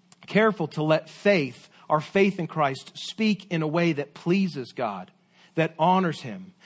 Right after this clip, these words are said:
that glorifies Christ. Speak in a way that rightly re-, reflects the God whose name we carry, and to speak in a way that is clear about the gospel that we know and believe. Faith speaks knowing God, knowing that God judges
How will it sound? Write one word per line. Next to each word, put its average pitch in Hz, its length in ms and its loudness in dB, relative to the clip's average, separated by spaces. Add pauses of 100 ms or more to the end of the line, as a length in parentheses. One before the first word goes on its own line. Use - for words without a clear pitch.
(160)
that 135 140 2
glorifies 170 800 4
Christ. - 560 -12 (200)
Speak 226 360 0
in 226 60 4
a 208 60 4
way 196 120 6
that 160 140 -2
rightly 214 540 2
re-, 202 180 0
reflects 208 560 2
the 165 80 -4
God 190 380 4
whose 175 240 0
name 185 280 2
we 156 120 -2
carry, 170 480 0 (180)
and 185 140 2
to 180 80 0
speak 233 400 -2
in 190 180 2
a 185 60 2
way 175 240 4
that 160 160 2
is 147 140 -6
clear 240 540 -2
about 170 280 0
the 170 80 -4
gospel 185 600 0
that 170 220 -4
we 208 260 0 (160)
know 208 540 6
and 208 220 0
believe. 262 680 0 (1300)
Faith 220 340 2
speaks - 480 -2
knowing 190 300 2
God, 180 380 2
knowing 196 260 2
that 156 140 -6
God 170 280 2
judges 160 460 -4